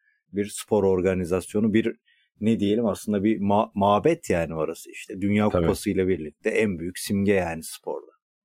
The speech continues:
Speaker 2: Ki işte, yani, programın ismini Olimpik Hafıza koymamızın sebebi de aslında en sevdiğim şeyi yapmak. Hafızayı yoklayıp o, e, hem iyi hem kötü belki de hatıralara, anılara gitmek.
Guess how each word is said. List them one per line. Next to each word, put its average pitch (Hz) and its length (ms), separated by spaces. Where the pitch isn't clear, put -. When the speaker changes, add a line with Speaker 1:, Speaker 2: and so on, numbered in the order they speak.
Speaker 2:
Ki 143 180
işte, 104 360
yani, - 220
programın 90 300
ismini 92 260
Olimpik 92 300
Hafıza 90 300
koymamızın 87 440
sebebi 90 400
de 110 240
aslında 82 760
en 98 180
sevdiğim 95 420
şeyi 98 240
yapmak. 78 360
Hafızayı 85 440
yoklayıp 85 580
o, 78 360
e, - 60
hem 101 200
iyi 80 300
hem 87 160
kötü 85 500
belki 78 260
de 95 40
hatıralara, 80 580
anılara 78 360
gitmek. - 380